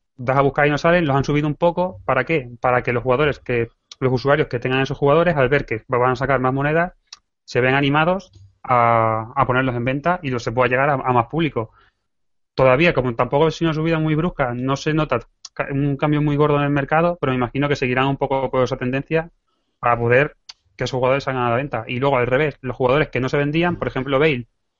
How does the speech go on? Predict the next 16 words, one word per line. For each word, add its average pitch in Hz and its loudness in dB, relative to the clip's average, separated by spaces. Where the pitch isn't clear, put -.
si - -10
tenía 123 -2
como 135 2
mínimo 139 2
setecientas 131 -4
mil, 143 -4
le 127 -2
ponías 127 -2
en 139 -2
setecientas 135 -4
mil, 147 0
no 127 -4
te 123 -2
lo 131 2
compraba 135 0
nadie 170 -4